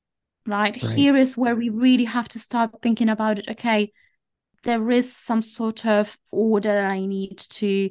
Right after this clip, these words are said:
Speaker 1: have in my home, because living on autopilot doesn't work anymore.
Speaker 2: Yeah, that's very true. We do have to, we have to make those decisions.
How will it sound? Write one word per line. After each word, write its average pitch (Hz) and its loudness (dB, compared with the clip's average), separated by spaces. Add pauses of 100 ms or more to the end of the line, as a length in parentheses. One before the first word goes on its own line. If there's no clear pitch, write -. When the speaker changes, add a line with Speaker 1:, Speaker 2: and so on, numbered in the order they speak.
(380)
Speaker 1:
have 214 2
in 202 0
my 190 -2
home, 202 -4
because 202 -4
living 254 6
on 240 4
autopilot 226 -2
doesn't 208 -2
work 202 -4
anymore. 185 -8 (520)
Speaker 2:
Yeah, 90 -10
that's 90 -4
very 90 2
true. 73 -4
We 95 -2
do 95 2
have 95 0
to, 101 -4 (320)
we 139 4
have 135 2
to 143 0
make 120 2
those 104 2
decisions. 92 -6